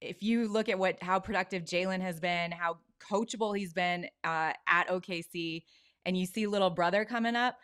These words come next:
of course someone's gonna take a look at him at number one. I mean, to me, it's, it's either gonna be him,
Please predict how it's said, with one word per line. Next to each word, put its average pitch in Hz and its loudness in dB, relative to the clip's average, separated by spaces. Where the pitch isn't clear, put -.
of 233 -2
course 285 6
someone's 269 2
gonna 233 0
take 208 -6
a 196 -4
look 175 -2
at 165 -2
him 165 -6
at - -6
number 160 -4
one. 139 -6
I 185 -2
mean, 180 -2
to - -2
me, 262 6
it's, - -4
it's 196 -2
either 196 0
gonna 190 0
be 175 -4
him, 233 2